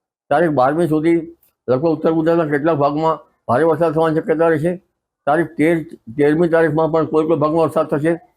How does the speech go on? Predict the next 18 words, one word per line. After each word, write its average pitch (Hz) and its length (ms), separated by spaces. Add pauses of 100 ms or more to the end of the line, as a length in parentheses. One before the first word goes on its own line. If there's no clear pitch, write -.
(400)
ત્યારબાદ 160 500
તારીખ 156 300
પંદર, 151 340
સોળ 151 260
ને 160 100
સત્તરમાં 156 500 (540)
ભિન્ન 143 260
ભિન્ન 160 200
ભાગોમાં 156 440 (500)
રાજ્યના 151 300
વરસાદ 156 320
થશે, 160 300 (680)
જેમાં 156 460 (480)
લગભગ, 147 680 (520)
અ, 123 40 (600)
ઉત્તર 139 280
ગુજરાતના 160 360
ભાગો, 151 440